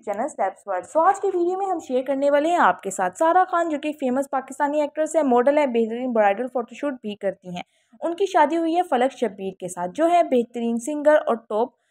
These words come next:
सिंगर में उनका शुमार होता है। फलक और सारा की शादी पसंद की शादी हुई थी। सारा की तरफ से अरेंज मैरिज थी, लेकिन फलक की तरफ से एक ये लव मैरिज थी। सारा फलक एक दूसरे से बहुत मोहब्बत करते हैं। उनकी शादी बहुत अच्छे से जा रही है, लेकिन हाल ही में हुई है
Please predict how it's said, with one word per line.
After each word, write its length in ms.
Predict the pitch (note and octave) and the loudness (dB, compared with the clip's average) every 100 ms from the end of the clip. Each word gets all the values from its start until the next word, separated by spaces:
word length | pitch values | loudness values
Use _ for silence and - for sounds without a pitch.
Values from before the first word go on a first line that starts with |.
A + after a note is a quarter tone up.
| _ _ | _ _
सिंगर 300 | - A3+ A#3 | -2 2 2
में 120 | A#3 | 2
उनका 240 | C4 A3 C#4+ | 0 0 -2
शुमार 320 | C#4+ A3+ F#3 | -2 -2 -2
होता 280 | F#3+ F3+ E3 | -2 -8 -8
है। 160 | E3+ - _ _ C#4 | -10 -10 _ _ -4
फलक 280 | C#4+ E4+ | 0 0
और 60 | F4 | 0
सारा 240 | E4 C4+ C#4 | 2 4 2
की 100 | D#4 | 0
शादी 260 | D4 B3+ | 0 0
पसंद 300 | C4+ B3+ B3+ C4+ | -4 -6 -6 -6
की 80 | D4 | 0
शादी 260 | C#4 B3+ | 0 0
हुई 120 | C4+ C4 | -4 -6
थी। 120 | C#4 | -4
सारा 240 | E4 E4 | 2 2
की 120 | F4+ F#4 | 2 2
तरफ 160 | E4+ | 0
से 100 | E4+ | 2
अरेंज 240 | D4+ B3+ D4 | 0 0 0
मैरिज 240 | C#4+ C#4+ | -2 -2
थी, 60 | D4+ | -6
लेकिन 280 | D4 D#4 D4 C#4+ | -6 -6 -10 -6
फलक 240 | A#3 G3+ A3 | -2 -2 -4
की 60 | |
तरफ 180 | A3 G#3+ | -6 -6
से 120 | A3 | -6
एक 100 | D4+ - | -10 -6
ये 80 | C4 | -6
लव 260 | C4 F#3+ F3+ | 0 0 0
मैरिज 280 | F#3 F3 F3 | -8 -10 -12
थी। 140 | - - _ _ _ _ | -20 -20 _ _ _ _
सारा 220 | D#4 D#4+ F4+ | 0 0 0
फलक 280 | F4 E4+ | 0 0
एक 120 | E4 C4 | -2 -6
दूसरे 240 | C4 D4+ | -6 -4
से 80 | D4+ | -4
बहुत 280 | A#3 A#3 C4 | -2 -4 0
मोहब्बत 320 | C4 A#3 B3 | -2 -2 -4
करते 200 | B3+ A#3 | -4 -6
हैं। 80 | A#3 | -8
उनकी 200 | G#3+ G3+ | -8 -8
शादी 280 | F#3 G3 F#3 | -6 -4 -6
बहुत 240 | F#3 A3 C#4+ | -4 0 0
अच्छे 220 | C#4 B3+ | 0 -4
से 100 | B3 | -6
जा 100 | A#3+ | -4
रही 120 | A#3 B3+ | -2 0
है, 60 | |
लेकिन 320 | D#4 F4+ F#4+ F4+ | 0 2 0 2
हाल 260 | C#4+ D#4 | 4 4
ही 140 | D#4+ D#4+ | 2 -4
में 140 | D#4 | -2
हुई 240 | D4+ D4 D4 | -2 -2 0
है 160 | D#4 | 0